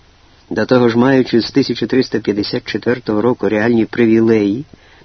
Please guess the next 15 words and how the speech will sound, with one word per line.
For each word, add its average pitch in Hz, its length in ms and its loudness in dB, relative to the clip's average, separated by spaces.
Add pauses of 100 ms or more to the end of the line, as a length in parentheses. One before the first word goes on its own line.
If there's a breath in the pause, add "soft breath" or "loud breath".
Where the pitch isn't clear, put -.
(240 soft breath)
штати - 480 -2
не 131 100 4
могли 131 280 4
змиритися, 117 680 0
що - 220 -4
імператор 107 600 0
не 110 180 2
радиться 143 540 -2
з 92 120 -8
ними. 90 340 -6 (580 soft breath)
Міста 107 360 -2
Брюссель, 120 680 2
Антверпен 113 800 -2
та 98 200 -4
Лувен 98 540 0